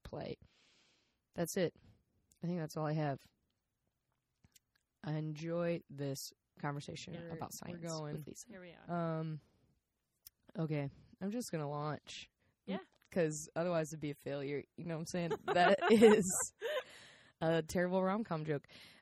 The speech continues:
Speaker 1: Uh, <laughs> my guest today is Lisa Burton, and, uh,
Speaker 2: Hi.
Speaker 1: she's going to talk to me about her love of science.
Speaker 2: Yeah!
Speaker 1: And I couldn't be more excited
Speaker 2: <laughs>
Speaker 1: because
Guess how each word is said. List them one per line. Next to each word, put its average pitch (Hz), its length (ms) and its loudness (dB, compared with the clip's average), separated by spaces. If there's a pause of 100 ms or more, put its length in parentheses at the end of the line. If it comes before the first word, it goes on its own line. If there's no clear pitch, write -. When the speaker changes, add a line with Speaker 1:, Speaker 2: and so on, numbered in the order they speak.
(120)
Speaker 1:
Uh, 160 960 4
<laughs> - 20 -8
my 180 140 6
guest 226 380 10
today 208 240 6
is 190 160 2
Lisa 185 280 -4
Burton, 185 460 -4 (640)
and, 165 540 -4
uh, 160 240 -4
Speaker 2:
Hi. 151 60 -4 (240)
Speaker 1:
she's 165 180 -12
going 156 280 -8
to 165 100 -14
talk 160 200 -10
to - 100 -18
me 156 280 -10
about 151 260 -8
her 160 80 -8
love 151 260 -8 (120)
of 147 180 -10
science. 214 760 -4 (200)
Speaker 2:
Yeah! 339 1000 -2
Speaker 1:
And 214 120 0
I 208 120 -2
couldn't 240 320 -6
be 233 160 -8
more 240 200 -4
excited 208 1040 -2 (380)
Speaker 2:
<laughs> - 380 -20
Speaker 1:
because 214 720 -2